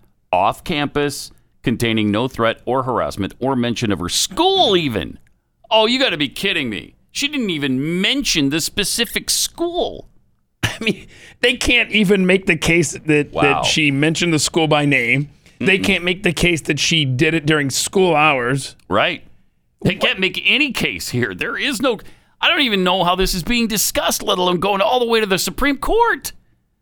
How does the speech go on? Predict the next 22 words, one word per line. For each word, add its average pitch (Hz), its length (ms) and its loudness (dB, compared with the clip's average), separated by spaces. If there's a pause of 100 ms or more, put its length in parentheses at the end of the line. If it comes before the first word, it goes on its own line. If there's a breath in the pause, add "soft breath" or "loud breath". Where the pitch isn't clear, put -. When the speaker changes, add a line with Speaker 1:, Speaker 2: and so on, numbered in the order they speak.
(340)
Speaker 1:
Wow. 165 500 0 (240)
<clears throat> 127 560 0 (200)
The, 151 280 2
uh, 117 320 2
the 104 180 -2
brief 135 460 -2 (280 soft breath)
focused 151 440 0
on 120 140 0
that 104 180 0
last 139 400 0
point, 69 380 -6 (240)
that 95 160 -2
there's 95 180 0
no 98 180 0
threat 87 400 -4
or 82 200 -4
harassment 73 580 -6
or 98 160 -4
mention 92 380 -4
of 73 80 -8
her 62 80 -10
school. 71 520 -8